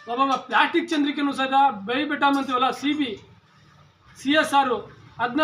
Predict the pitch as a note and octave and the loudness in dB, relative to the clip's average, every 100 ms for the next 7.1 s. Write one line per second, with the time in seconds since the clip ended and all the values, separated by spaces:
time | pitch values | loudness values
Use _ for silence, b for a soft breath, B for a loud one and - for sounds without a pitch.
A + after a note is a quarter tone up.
0 | D4+ D4 C4+ C#4 - D4+ D#4+ C#4 C#4 C4+ | 4 2 0 -2 -2 0 2 0 -2 -2
1 | C#4 F#4+ D4 - - - - B3+ C#4 C#4 | -2 -2 -6 -14 -18 -16 -6 -2 0 2
2 | C4+ B3+ C4+ C4+ B3+ C4 B3+ C4 C4 B3+ | 2 2 2 0 0 0 -2 0 2 2
3 | A#3+ A#3+ C4 - C#4 D#4 D4 C#4+ B3+ C#4+ | 0 -2 -4 -2 0 2 2 0 2 4
4 | B3+ A#3 A#3+ G3+ - - - - - C#4+ | 4 2 -2 -4 -8 -6 -6 -4 0 2
5 | F4 C4 D#4+ D4+ C#4 C4 A#3+ - C4 C4+ | 2 2 2 2 2 2 0 -2 -2 0
6 | C4+ B3+ - C#4 D4+ C#4 C#4 C4 B3+ - | -2 -2 0 0 2 2 0 2 0 0
7 | A#3 | 2